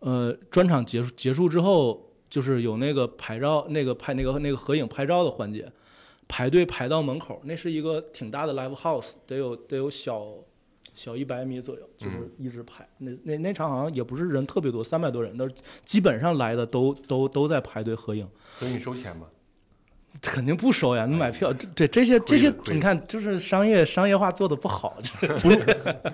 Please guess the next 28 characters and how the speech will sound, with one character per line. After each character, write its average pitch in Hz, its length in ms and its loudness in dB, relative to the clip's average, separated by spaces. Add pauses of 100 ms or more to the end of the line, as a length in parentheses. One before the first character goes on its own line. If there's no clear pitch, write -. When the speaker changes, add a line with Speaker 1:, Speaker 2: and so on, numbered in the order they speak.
(680)
Speaker 2:
不 185 60 8
如， - 20 12
Speaker 1:
<laughs> - 0 -
就 175 40 12
是 240 100 12
那 254 240 10
Speaker 2:
不 196 80 8
如， 170 80 10
不 147 60 10
如 143 100 10
迎 135 140 8
客 139 160 4
松。 131 240 2 (260)
Speaker 3:
嗯。 98 160 -4
Speaker 1:
啊？ 170 920 6
Speaker 3:
<laughs> - 260 2
还 - 80 2
没 139 160 0
迎 143 120 -2
客 143 180 2
松 143 160 0
挣 127 160 -2
得 92 80 -6
多。 - 120 -10 (180)
Speaker 1:
哦， 165 120 4
迎 147 200 6
客 143 200 6
松。 - 240 6